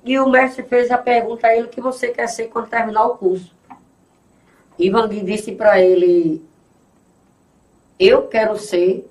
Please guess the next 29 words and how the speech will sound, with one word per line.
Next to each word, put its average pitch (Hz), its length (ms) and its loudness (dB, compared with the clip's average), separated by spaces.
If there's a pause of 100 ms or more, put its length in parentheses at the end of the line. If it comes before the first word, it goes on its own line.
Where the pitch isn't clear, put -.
(180)
maior 208 380 4
do 190 80 -4
que 220 140 -8
o 214 100 -4
senhor." 277 380 -10 (1160)
Aí 151 160 -4
todo 196 200 0
mundo 202 140 -4
na 208 120 2
sala 151 340 0 (120)
<gasps> 370 440 0 (2500)
se - 180 -8
espantou 233 840 0
como 320 300 0
o 311 40 6
aluno 233 360 4
iria 247 300 2
ser 240 180 -4
maior 208 260 4
do 208 100 -4
que 240 100 -4
o 233 120 4
mestre. 143 400 -6 (2750)
Praticamente, 175 600 2
na 180 100 2
nossa 170 300 2
visão, 165 460 0
é - 160 -2
impossível. 202 760 -10